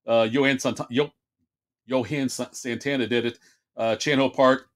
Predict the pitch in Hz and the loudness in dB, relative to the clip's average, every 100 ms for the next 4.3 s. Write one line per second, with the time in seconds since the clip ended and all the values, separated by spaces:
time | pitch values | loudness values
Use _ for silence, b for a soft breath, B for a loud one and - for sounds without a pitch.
0 | - 127 120 113 113 101 131 127 - 131 | -8 -2 -2 -2 -4 -2 0 -2 0 0
1 | 123 110 107 98 117 113 104 95 _ _ | 0 -6 -6 -4 -4 -4 -4 -6 _ _
2 | _ - 120 - _ _ _ _ _ _ | _ -6 -6 -6 _ _ _ _ _ _
3 | - 143 156 151 143 156 147 131 160 139 | -2 4 6 4 2 2 2 0 2 2
4 | 135 139 135 | 4 4 2